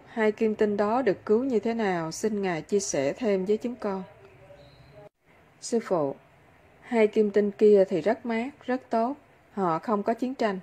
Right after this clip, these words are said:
và họ có ít dân số ăn thịt hơn, cho nên ít nhiều họ quân bình với luật nhân quả. Hai nơi đó rất đẹp, tuyệt đẹp, xanh tươi, mỹ miều và nhiệt độ luôn dễ chịu,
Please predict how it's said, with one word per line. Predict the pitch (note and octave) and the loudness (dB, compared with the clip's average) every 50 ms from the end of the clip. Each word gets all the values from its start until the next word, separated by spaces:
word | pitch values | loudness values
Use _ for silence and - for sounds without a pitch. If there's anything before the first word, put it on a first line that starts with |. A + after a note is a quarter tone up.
| - - - _ _ _ _ _ | -10 -18 -20 _ _ _ _ _
và | - G3 G3 F#3 E3+ | 2 4 4 4 4
họ | F3+ F#3 F3 D3+ D3 D#3 | 2 -2 -4 -4 -4 -4
có | D#3 - - - | -4 -4 -4 0
ít | - C#4 C#4+ C#4+ - | 2 0 0 0 0
dân | A3 A3 G3 G3 | 0 0 0 -2
số | - - A3 G#3+ A3 C4 | -4 -2 -2 0 0 0
ăn | C#4+ - F#3+ F3+ | -2 -4 -6 -6
thịt | - F#3+ - - - | -6 -8 -8 -8 -8
hơn, | G#3 G3+ F3+ F3 F3 - _ _ _ _ - _ _ _ _ | -6 -4 -4 -6 -8 -12 _ _ _ _ -20 _ _ _ _
cho | - A3+ | 0 2
nên | G#3 G3+ G3 F#3+ F3+ F3+ | 2 2 2 0 0 0
ít | - - C#4+ - A#3+ | -2 -4 -4 -2 -2
nhiều | G3+ F#3+ F3+ E3+ D#3 D3 D3+ | -2 0 0 -2 -4 -6 -10
họ | - - D#3+ C#3+ C#3+ | -10 -6 -2 0 0
quân | D3+ F3 G3 F#3+ F#3 F3+ | 2 4 4 4 4 2
bình | G3 F3+ D#3+ C#3+ C#3+ C#3+ | 0 0 0 -2 -6 -4
với | C#3+ E3+ F3+ G3+ A3+ B3+ | -2 0 0 0 0 0
luật | B3 F#3 D3 - - | -2 -2 -4 -4 -6
nhân | F#3 F3 E3 E3 F3 | -8 -8 -8 -6 -6
quả. | C#3 - B2 D3+ G#3+ - - _ _ _ _ _ _ _ _ _ _ _ _ _ _ | -6 -6 -6 -8 -10 -12 -14 _ _ _ _ _ _ _ _ _ _ _ _ _ _
Hai | - B3 A#3 A3+ A3 G#3 | -6 -2 0 2 2 2
nơi | G#3 G#3 G#3 | 2 2 2
đó | G3 G3 G3 G#3 B3 C#4 | 2 2 2 0 0 0
rất | - - C#4+ - | 0 -2 -2 -2
đẹp, | E3+ E3 C#3+ B2+ - - _ _ _ _ _ _ _ _ _ _ _ _ _ _ _ _ | -4 -4 -2 -4 -6 -10 _ _ _ _ _ _ _ _ _ _ _ _ _ _ _ _
tuyệt | G3 F#3 E3+ D#3+ - - | 2 4 4 2 -2 -4
đẹp, | F3 E3+ D#3 C#3+ - - _ _ _ - | -2 -2 -2 -4 -8 -12 _ _ _ -20
xanh | - - B3 A3+ G#3+ G#3 | -6 -4 -2 -2 -2 -2
tươi, | - - A3 G#3+ G#3 G#3 G3+ | 0 2 4 4 4 2 2
mỹ | F#3 D#3+ D3 D3+ | 0 -4 -4 -4
miều | G3+ A#3+ A3+ G3 F3 D#3+ D3 D#3 - - | -4 -2 -2 -2 -2 -2 -6 -8 -12 -4
và | - F3+ G3 F3+ E3 | 0 0 0 0 0
nhiệt | D#3 D#3 D3 - - | -4 -8 -10 -6 -4
độ | E3+ D3+ B2 C3 D3+ | -2 -2 -2 -2 0
luôn | E3+ F#3+ G3 G3 F#3+ F3+ | 2 4 4 2 2 -2
dễ | D3+ C#3+ C#3+ - - | -4 -4 -6 -6 -8
chịu, | - - D3 C#3 C#3 C#3 | -6 -6 -4 -4 -6 -8